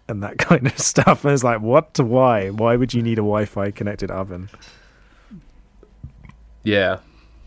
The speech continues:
Speaker 2: It's very, it's very bad. Technology is bad.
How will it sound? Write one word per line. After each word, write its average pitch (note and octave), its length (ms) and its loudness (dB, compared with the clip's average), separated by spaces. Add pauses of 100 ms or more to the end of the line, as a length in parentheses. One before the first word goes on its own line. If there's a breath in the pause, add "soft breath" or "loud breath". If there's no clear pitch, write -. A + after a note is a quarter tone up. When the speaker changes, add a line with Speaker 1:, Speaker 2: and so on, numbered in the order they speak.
(1600 soft breath)
Speaker 2:
It's F#2 160 -8
very, F#2+ 320 2
it's - 280 -14
very A2 220 2
bad. F#2+ 320 -2
Technology C3+ 580 0
is A#2 120 0
bad. F2+ 380 -2